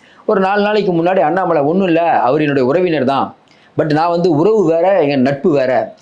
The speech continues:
செந்தில் பாலாஜி எனக்கு உறவினர் தான், ஜோதிமணி எனக்கு உறவினர் தான்" அப்படின்னு நிறைய விஷயங்களை சொன்னாரு. எப்பயுமே அவர் எங்களுக்கு உறவினர்லாம் சொல்ல மாட்டார். திடீர்னு அந்த நிதி நி-, நிறுவன அதிபர் வீட்டுல ரெய்டு நடக்குது, இருநூறு கோடி ரூபாய் வரி ஏய்ப்பு.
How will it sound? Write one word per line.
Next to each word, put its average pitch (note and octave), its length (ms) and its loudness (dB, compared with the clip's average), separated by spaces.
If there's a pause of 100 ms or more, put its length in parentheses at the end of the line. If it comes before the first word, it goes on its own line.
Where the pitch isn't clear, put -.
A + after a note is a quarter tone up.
செந்தில் D3+ 200 0
பாலாஜி D#3+ 300 0
எனக்கு D#3+ 180 0
உறவினர் C#3 380 0
தான், C3 240 -2
ஜோதிமணி D#3 460 0
எனக்கு D#3+ 200 -2
உறவினர் C3+ 380 0
தான்" B2+ 220 0
அப்படின்னு D3 380 -2
நிறைய B2 340 0
விஷயங்களை E3 420 -2
சொன்னாரு. B2 320 -2 (520)
எப்பயுமே A#3+ 720 2 (480)
அவர் F3+ 240 0
எங்களுக்கு E3+ 360 0
உறவினர்லாம் F#3+ 420 0
சொல்ல F3+ 260 -2
மாட்டார். D#3 360 0
திடீர்னு A3 720 -2 (420)
அந்த D3 560 0
நிதி F#3 260 2
நி-, D#3 300 0
நிறுவன D3+ 360 0
அதிபர் C#3 360 0
வீட்டுல C#3 340 -2
ரெய்டு D3+ 160 0
நடக்குது, C#3 600 -2
இருநூறு C#3 480 0
கோடி C3 260 0
ரூபாய் B2+ 200 0
வரி C3+ 240 0
ஏய்ப்பு. C3 380 -2